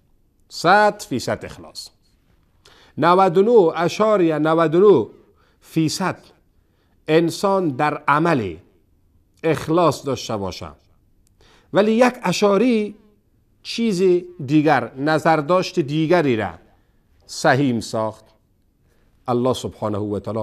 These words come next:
اون نود و نه اشار نود و نه فیصد را هم بر رویش می‌زنه. به دلیل از این که به اساس قول مخبر صادق حضرت رسول صلی الله علیه و سلم، «انا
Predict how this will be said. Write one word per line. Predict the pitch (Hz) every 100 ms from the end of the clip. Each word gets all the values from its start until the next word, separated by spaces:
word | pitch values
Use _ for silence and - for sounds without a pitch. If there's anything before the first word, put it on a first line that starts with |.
| -
اون | 185 190 151 117
نود | 107 107 98
و |
نه | 117 135 131
اشار | 107 - 117
نود | 110 104 98
و | 101
نه | 113
فیصد | - 123
را | 131
هم | 156 165
بر | 113
رویش | 123 127 - -
می‌زنه. | 82 - - _ _ _ _ _ _ _ _ _ _ _ _ _ _ _ _ _ -
به | 104
دلیل | 92 95 92
از | 85 147
این |
که | 202 214 214 - _ _ _ _ _ _ _ _ _ _ _ _ _ _ _ _ _ -
به | 104
اساس | 95 - 135 131 127 117 95 _ _ _ _ _ _ _ _ _ _ _ _ _
قول | - 131 139
مخبر | 117 113 110 202 208
صادق | 160 131 120 101 -
حضرت | 107 101 98
رسول | 98 95 160 117
صلی | - 101 104
الله | 180 135 110 90
علیه | 95 98 95 87
و | 82
سلم، | 87 85 76 _ _ -
«انا | 147 135